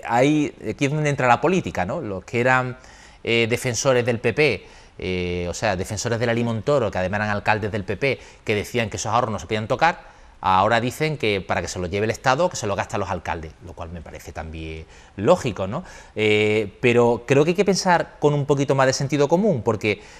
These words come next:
eh, lo que ha ofrecido el Estado a los ayuntamientos es, en lugar de irme a un mercado financiero a pedir esa financiación que necesito para mantener los erte,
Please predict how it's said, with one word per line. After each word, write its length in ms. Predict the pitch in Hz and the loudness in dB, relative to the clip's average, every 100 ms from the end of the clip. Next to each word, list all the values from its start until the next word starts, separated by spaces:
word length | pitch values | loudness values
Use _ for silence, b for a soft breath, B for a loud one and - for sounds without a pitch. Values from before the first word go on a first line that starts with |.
| B | B
eh, 240 | - 110 107 | -2 -2 2
lo 220 | 127 120 | 4 4
que 140 | 127 147 | 6 4
ha 20 | |
ofrecido 380 | 175 165 180 170 | 4 0 2 2
el 80 | |
Estado 300 | 156 - 165 | 0 0 0
a 20 | 131 | 0
los 160 | 104 | 0
ayuntamientos 800 | 113 110 107 123 156 139 92 82 - | -2 -4 -4 -4 -4 -4 -4 -6 -2
es, 320 | 127 107 - B B B | 0 0 -6 B B B
en 160 | 139 143 | 4 6
lugar 460 | 135 143 156 104 - - - | 6 6 4 2 -10 -20 -14
de 160 | 107 113 | -2 2
irme 200 | 139 160 | 4 2
a 20 | |
un 100 | 147 | 0
mercado 380 | 139 120 143 139 | 0 2 0 0
financiero 640 | - 123 117 147 139 92 - - | -2 -6 -4 -2 0 -2 -8 -2
a 160 | 104 104 | 0 2
pedir 320 | 110 127 127 | 0 0 -2
esa 140 | 120 | -4
financiación 480 | 123 131 123 127 131 | -6 -6 -6 -6 -6
que 80 | 127 | -6
necesito 360 | 120 113 127 123 | -6 -6 -4 -2
para 140 | 120 | -2
mantener 380 | 123 120 123 123 | -4 -4 -4 -2
los 120 | 117 | -2
erte, 360 | 151 143 170 | -2 -4 -6